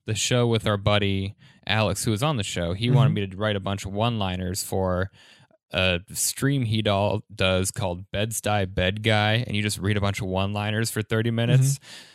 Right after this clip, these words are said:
Speaker 1: So I wrote thirty, or I wrote forty-two of them.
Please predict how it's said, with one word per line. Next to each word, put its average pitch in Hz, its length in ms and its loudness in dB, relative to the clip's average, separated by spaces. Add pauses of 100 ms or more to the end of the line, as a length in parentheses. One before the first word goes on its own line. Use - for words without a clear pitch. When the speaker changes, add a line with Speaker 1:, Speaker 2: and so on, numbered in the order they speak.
(100)
Speaker 1:
So 117 140 0
I 143 120 4
wrote 147 220 2
thirty, 135 760 4
or 113 140 -4 (100)
I 120 120 0
wrote 190 220 2
forty-two 117 680 2
of 71 120 -6
them. - 260 -14